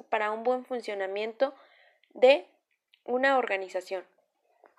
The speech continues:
Conocer la conducta del sujeto es muy importante. Conocer cómo reaccionará ante un ambiente laboral y ante situaciones organizacionales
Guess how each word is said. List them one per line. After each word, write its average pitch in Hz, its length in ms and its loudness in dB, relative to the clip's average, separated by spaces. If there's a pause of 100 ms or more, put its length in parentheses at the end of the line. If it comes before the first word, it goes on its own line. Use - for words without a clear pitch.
(560)
Conocer 247 420 2
la 311 160 2
conducta 226 460 0
del 226 180 0
sujeto 214 600 -6
es 233 200 2
muy 247 180 -2
importante. 208 720 -8 (920)
Conocer 226 560 2 (220)
cómo 277 240 0
reaccionará 220 800 -2 (640)
ante 226 360 2
un 247 160 0
ambiente 240 480 2
laboral 202 580 2 (960)
y 220 140 -2
ante 214 240 0
situaciones 240 880 -2 (880)
organizacionales 220 1120 0